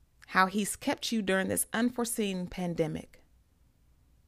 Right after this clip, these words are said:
When you realize those things, then will you find comfort and freely trust him.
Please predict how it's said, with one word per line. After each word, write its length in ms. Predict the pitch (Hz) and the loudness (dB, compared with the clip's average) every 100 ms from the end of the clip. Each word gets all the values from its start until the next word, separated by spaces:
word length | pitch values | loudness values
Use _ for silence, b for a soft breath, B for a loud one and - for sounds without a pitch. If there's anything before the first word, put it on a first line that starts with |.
| _ _ _ _ _ - | _ _ _ _ _ -2
When 140 | 170 | 0
you 140 | 180 208 | 4 4
realize 600 | 202 277 285 233 185 - | 6 6 6 4 2 0
those 220 | 160 156 | -2 -2
things, 720 | - - - - - - - - _ _ _ _ _ _ | -4 -6 -8 -14 -18 -18 -20 -20 _ _ _ _ _ _
then 380 | - 160 233 285 | -2 6 8 8
will 80 | 269 | 6
you 140 | 220 | 4
find 360 | 220 190 170 170 | 2 0 -2 -4
comfort 500 | - 175 170 156 156 | -4 -6 -4 -6 -4
and 140 | - 156 | -4 -6
freely 400 | - 190 175 165 | -4 -2 -2 -2
trust 460 | - - 165 - | -4 -4 -6 -8
him. 260 | - - 151 | -14 -14 -16